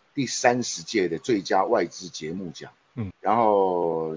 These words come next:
Speaker 1: 这个节目当时我们的共同的主持人还有一个现在也是在做 YouTuber 啊，就是孙德荣啊，大孙哥啊，孙总来了。
Speaker 2: 对，
Speaker 1: 然后呢，
Speaker 2: 孙总来了。
Speaker 1: 呃，这个一九九，再来，再来就是一，呃，一九九六年的是三十届的，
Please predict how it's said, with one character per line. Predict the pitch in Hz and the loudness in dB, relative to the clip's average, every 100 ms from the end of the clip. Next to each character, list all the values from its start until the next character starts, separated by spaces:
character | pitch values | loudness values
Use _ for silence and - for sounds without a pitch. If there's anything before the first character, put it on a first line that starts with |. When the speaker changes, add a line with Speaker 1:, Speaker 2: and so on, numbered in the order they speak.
| - | -6
Speaker 1:
这 | 143 | -2
个 | 127 | -2
节 | - 104 | 0 -2
目 | 110 113 | 0 0
当 | - 117 120 | 2 2 0
时 | - 90 87 87 | -4 -4 -2 -2
我 | 80 | -2
们 | 87 | -2
的 | 104 | -4
共 | - 143 113 | -2 -2 -2
同 | 90 90 | -4 -6
的 | 90 | -6
主 | - 82 | -8 -10
持 | - 90 | -8 -6
人 | 87 | -6
还 | 85 101 | -4 -2
有 | 107 | 0
一 | 85 90 | -2 -6
个 | - 87 | -4 -2
现 | - 113 | -2 -2
在 | 101 | -2
也 | 85 | -4
是 | - 123 | -8 -2
在 | 120 | 0
做 | 104 113 | 0 -2
YouTuber | 98 107 - 107 90 67 | 0 -2 -4 -8 -8 -10
啊， | 67 | -12
就 | 101 | -14
是 | 98 92 82 - _ _ | -8 -8 -8 -12 _ _
孙 | - 131 127 | 0 0 2
德 | 98 95 | 0 0
荣 | 80 80 | -2 -6
啊， | 78 - | -6 0
大 | 95 | 0
孙 | 90 92 87 | -2 -8 -6
哥 | 85 82 - | -2 -2 -4
啊， | 69 | -10
孙 | - 123 117 | -2 -2 0
总 | 82 76 | -4 -4
来 | 71 | -8
了。 | 80 82 _ | -8 -10 _
Speaker 2:
对， | - | 0
Speaker 1:
然 | 113 | 4
后 | 139 131 | 6 4
呢， | 113 | 4
Speaker 2:
孙 | |
总 | 101 | 2
来 | 107 | 0
了。 | 101 101 | 0 -2
Speaker 1:
呃， | 98 98 98 | -2 -2 -2
这 | 131 | -4
个 | 110 107 101 98 92 85 | 2 4 6 4 0 -2
一 | 175 | -4
九 | 160 135 131 | 2 4 4
九， | 135 - 107 85 80 76 _ | 2 0 2 2 0 -6 _
再 | 160 | 2
来， | 139 139 - _ | 4 4 0 _
再 | - 156 | 2 4
来 | 127 | 4
就 | 135 | -2
是 | 127 127 | -8 -8
一， | 147 135 - | -6 -6 -6
呃， | 98 95 90 | -2 -2 -2
一 | 165 | -2
九 | 151 | -2
九 | 139 120 | 0 2
六 | 139 | 2
年 | 117 101 | 2 -4
的 | 98 | -6
是 | 110 | -8
三 | 104 127 123 | -4 -2 -2
十 | 104 | -4
届 | 85 | -4
的， | 104 | -4